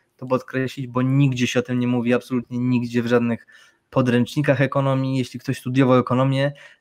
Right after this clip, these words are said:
to założę się z nim, że nigdy o tym nie słyszał, e, a przynajmniej, a przynajmniej nie w takim kontekście, e, że inflacja, e, głównym, głównym czynnikiem determinującym inflację jest właśnie velocity of money,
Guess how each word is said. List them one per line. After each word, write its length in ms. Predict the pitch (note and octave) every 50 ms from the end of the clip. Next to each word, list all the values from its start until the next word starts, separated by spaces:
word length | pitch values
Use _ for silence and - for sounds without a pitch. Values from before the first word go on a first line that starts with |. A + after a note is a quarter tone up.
| _ _
to 120 | - B2
założę 400 | A#2 C3 B2+ C3 C#3+ D3 C#3+ C#3 C3
się 140 | - C3 A#2+
z 60 | A#2+
nim, 240 | C3 C3+ C#3 C#3 B2+
że 80 | A#2+ A#2+
nigdy 300 | C3 C3+ B2+ B2+ C3 B2+
o 40 |
tym 140 | - C3 C3
nie 100 | C3 B2
słyszał, 480 | - - C#3 B2+ - - - - - - _ _ _ _ _ _ _ _ -
e, 360 | B2+ B2+ B2 A#2+ A#2 - -
a 100 | A#2+ B2
przynajmniej, 640 | - - - C3 B2+ B2 B2 B2 A#2+ B2 B2 A2 - _ -
a 80 | B2 A#2
przynajmniej 340 | - - C3 B2 B2 A#2+
nie 100 | B2 B2
w 60 | - _
takim 260 | B2 B2 - B2 A#2
kontekście, 560 | - A#2 - B2 A2+ - - - - - - _ _ _ _ _ _ _ _ _ B3
e, 280 | D3+ B2 A#2+ A#2 A#2 - - -
że 240 | C3 A#2+ A#2 B2+
inflacja, 840 | - C3 B2 A#2 - - F#3 E3+ D#3+ - - A#2+ A#2+ C3 D3+ F3 F3+ - _ _ _ _ _ -
e, 240 | D#3 C3+ C3 B2
głównym, 540 | B2 B2+ C3+ D3 D3 C#3 C#3 C3+ C3+ B2+ A#2+
głównym 320 | B2+ B2+ C3+ C#3+ D3 C3+ A#2+
czynnikiem 600 | - C3+ C3 C3+ B2+ - C3+ B2+ B2 B2 A#2+ B2+
determinującym 640 | B2 A#2 - B2+ B2+ B2+ C3 B2+ B2+ A#2+ - B2+
inflację 360 | A#2+ A2+ - C3 B2+ A#2+ - B2
jest 60 | A#2+
właśnie 260 | B2 A#2+ - C3+ B2
velocity 400 | A#2 B2+ C3 B2 - - C3 B2+
of 140 | A#2 - -
money, 320 | B2+ A#2 G#2 - - -